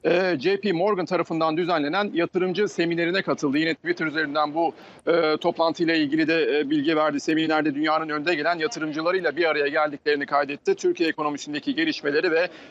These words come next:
Türkiye ekonomi modeli çerçevesinde ülkemizin güçlü yatırım potansiyelini ele aldığımız toplantıda yatırımcıların Türkiye'ye olan ilgisinin artarak devam ettiğini görmek bizi memnun etti ifadesini kullandı Nurettin Nebati. Nebati yarın da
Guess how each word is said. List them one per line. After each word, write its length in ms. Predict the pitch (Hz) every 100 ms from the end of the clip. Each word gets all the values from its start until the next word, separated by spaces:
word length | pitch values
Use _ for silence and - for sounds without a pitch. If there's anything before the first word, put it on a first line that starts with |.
| -
Türkiye 360 | 220 214 175
ekonomi 340 | 170 180 180 208
modeli 300 | 165 147 131
çerçevesinde 680 | - 139 160 143 - 139 185
ülkemizin 500 | 151 170 147 196 202 _ -
güçlü 240 | 175 - 226
yatırım 320 | 196 180 175
potansiyelini 640 | 180 175 160 - 160 147
ele 160 | 175 175
aldığımız 380 | 160 147 139
toplantıda 540 | - 190 165 147 143 190
yatırımcıların 680 | 185 175 170 151 147 160 196 _ _ _
Türkiye'ye 320 | - 220 190 180
olan 200 | 185 180
ilgisinin 420 | 151 131 165 190
artarak 500 | - 180 208 160 -
devam 300 | 175 170 160
ettiğini 400 | 160 - 151 139
görmek 460 | 180 170 156 196
bizi 220 | 175 156 190
memnun 320 | 165 165 185
etti 360 | 143 - 185
ifadesini 640 | 190 160 156 151 143 - 185
kullandı 520 | - 160 147 139 175
Nurettin 380 | 151 151 - 175
Nebati. 460 | 170 156 143 196
Nebati 400 | 170 160 160 151
yarın 240 | 160 170 143
da 160 | 175